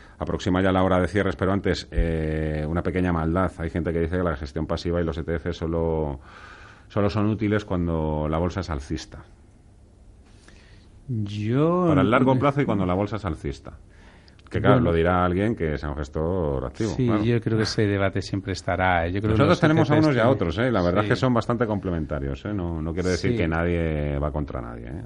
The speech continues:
Speaker 1: Aquí.
Speaker 2: Eh, hombre, yo, lo que creemos es que es muy complicado saber qué va a pasar al futuro. O sea, si cae el mercado, ¿quién lo va a hacer mejor? O sea, eh, o si sube el mercado. O sea,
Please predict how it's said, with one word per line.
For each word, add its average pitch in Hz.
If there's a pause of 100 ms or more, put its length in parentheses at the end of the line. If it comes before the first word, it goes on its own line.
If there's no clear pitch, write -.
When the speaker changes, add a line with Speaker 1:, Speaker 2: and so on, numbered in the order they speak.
Speaker 1:
Aquí. -
Speaker 2:
Eh, 127
hombre, 135
yo, 131
lo 127
que 127
creemos 135
es 147
que 135
es 120
muy 127
complicado 107
saber 101
qué 101
va 92
a 85
pasar 98
al 90
futuro. 92
O -
sea, -
si 104
cae 113
el 110
mercado, 104 (640)
¿quién 113
lo 98
va 92
a -
hacer 92
mejor? 92
O -
sea, -
eh, -
o 107
si 110
sube 113
el 101
mercado. 92
O 90
sea, -